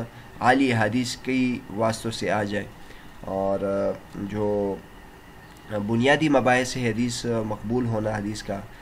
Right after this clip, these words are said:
مردود ہونا، اس قسم کے مباحث کی طرف ان کی توجہ نہیں ہے۔ اسی وجہ سے بعض، آ، متاخرین وہ عالی حدیث کے پیچھے جاتے ہیں، اگرچہ وہ جو عالی حدیث ہوتی ہے وہ من گڑت طریق ہوتی ہے، بیچ میں کوئی ایسا معمر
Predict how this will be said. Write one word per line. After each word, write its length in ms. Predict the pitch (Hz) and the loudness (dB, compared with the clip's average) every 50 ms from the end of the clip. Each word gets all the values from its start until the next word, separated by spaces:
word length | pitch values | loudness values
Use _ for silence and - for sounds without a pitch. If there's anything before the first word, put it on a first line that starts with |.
| - - - - - | -20 -20 -18 -10 -6
مردود 380 | 92 104 98 - 135 143 139 | -4 -4 -2 0 0 0 0
ہونا، 260 | 117 104 107 107 107 98 - - - | 0 0 0 -2 -2 -4 -8 -8 -8
اس 160 | 156 170 - | -8 -6 -6
قسم 280 | - 135 - 131 127 | -6 -6 -4 -4 -4
کے 140 | 117 120 123 | -2 -2 -2
مباحث 400 | 113 113 104 113 113 110 107 - | 0 0 0 2 0 0 -2 -4
کی 100 | - 107 101 | -6 -8 -6
طرف 160 | - 107 107 104 | -4 -6 -6 -6
ان 100 | - 98 | -8 -10
کی 140 | 101 - 104 - | -10 -10 -8 -8
توجہ 380 | - 95 95 98 98 - 131 139 - - - - - - | -6 -6 -6 -6 -6 -8 -8 -10 -12 -14 -16 -16 -10 -8
نہیں 180 | 104 98 90 | -6 -6 -6
ہے۔ 160 | 87 85 82 82 - - - - - - - - - - | -6 -8 -8 -12 -14 -14 -16 -16 -16 -18 -18 -18 -12 -10
اسی 180 | 143 - - 156 | -8 -6 -2 2
وجہ 260 | 147 147 135 143 139 | 2 4 4 4 4
سے 180 | 127 - 131 120 | 4 2 0 4
بعض، 360 | 117 135 139 139 135 120 127 123 123 123 - - - - - - - - | 6 8 8 8 8 6 4 2 2 2 0 -2 -8 -14 -18 -18 -12 -6
آ، 160 | 98 98 104 | -2 -2 0
متاخرین 720 | 104 104 104 - 104 107 107 - 110 110 117 127 127 123 120 | 0 -2 -2 -2 -2 -4 -2 -4 -4 -2 0 0 0 0 0
وہ 320 | 107 113 117 120 120 117 107 - - | 0 0 2 2 0 -2 -4 -2 0
عالی 260 | 110 120 127 135 131 | 2 2 4 4 2
حدیث 320 | 123 113 104 123 123 117 - | 2 2 0 0 -2 -2 -4
کے 80 | 123 107 - | -6 -4 -2
پیچھے 240 | 120 120 - 110 | -2 -2 -2 -4
جاتے 380 | 98 95 117 117 117 - 127 110 | -2 2 2 2 2 0 -2 -4
ہیں، 120 | 107 107 107 - - - - - - - | -4 -4 -8 -10 -16 -20 -20 -20 -8 -8
اگرچہ 420 | 107 107 143 147 139 - 151 147 | -2 -2 -2 -2 0 -2 0 0
وہ 160 | 143 147 151 | 2 2 0
جو 180 | 143 143 143 135 | 2 2 4 4
عالی 220 | 135 135 143 139 127 | 6 6 4 2 2
حدیث 280 | 127 120 135 131 - 139 | 2 0 0 0 0 -2
ہوتی 280 | 127 120 131 131 127 | -4 -2 0 0 0
ہے 40 | 123 | 0
وہ 300 | 117 113 120 120 120 117 113 | 0 0 0 0 0 0 0
من 140 | 113 110 107 98 | -2 -2 -2 0
گڑت 360 | 110 110 127 131 - - - | 0 2 2 0 -2 -4 -4
طریق 300 | 120 110 113 113 113 - | -2 0 0 -2 -2 -2
ہوتی 300 | 107 101 101 107 107 107 | -4 -4 -4 -4 -4 -2
ہے، 60 | 107 | -2
بیچ 260 | 101 107 110 110 - | -2 -2 -4 -4 -4
میں 100 | 117 107 104 - | -4 -4 -4 -4
کوئی 160 | 104 104 101 | -4 -4 -2
ایسا 300 | - - 117 120 - 143 | -2 -2 -2 -2 -2 -2
معمر 400 | 113 104 104 107 117 127 127 127 | -2 0 2 2 4 4 4 2